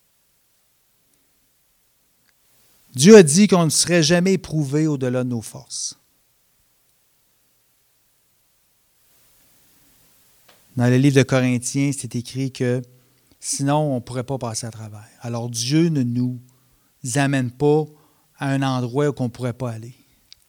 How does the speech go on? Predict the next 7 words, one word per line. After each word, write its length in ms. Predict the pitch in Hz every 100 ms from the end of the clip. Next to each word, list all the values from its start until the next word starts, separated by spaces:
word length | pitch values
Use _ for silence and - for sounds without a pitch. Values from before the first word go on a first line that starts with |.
| _ _ _ _ _ _ _ _ _ _ _ _ _ _ _ _ _ _ _ _ _ _ _ _ _ - -
Et 80 | 143
l'apôtre 400 | 147 208 214 196
Paul 260 | 240 247
va 140 | 196 165
dire, 320 | 165 226 202
va 120 | 175
rajouter, « 720 | 170 156 143 - 226 233 -